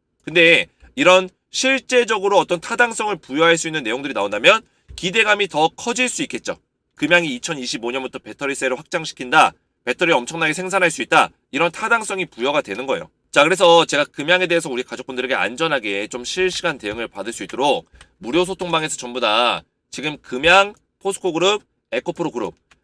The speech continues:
칠백 명 가까이 입장해서 저한테 대응을 받고 있습니다. 입장 요청건이 또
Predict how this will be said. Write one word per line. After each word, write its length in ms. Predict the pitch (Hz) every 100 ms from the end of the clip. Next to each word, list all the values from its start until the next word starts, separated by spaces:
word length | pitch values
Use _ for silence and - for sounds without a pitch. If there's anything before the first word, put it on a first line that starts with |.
| _
칠백 400 | - 269 262 247
명 140 | 247 196
가까이 260 | 139 160
입장해서 520 | 123 127 113 170 90 - _ _
저한테 280 | 135 151 160
대응을 240 | 110 127
받고 220 | 107 90
있습니다. 420 | 104 104 90 117 160 _ _
입장 320 | - - 220 160
요청건이 460 | 120 175 170 160
또 300 | 170 175 170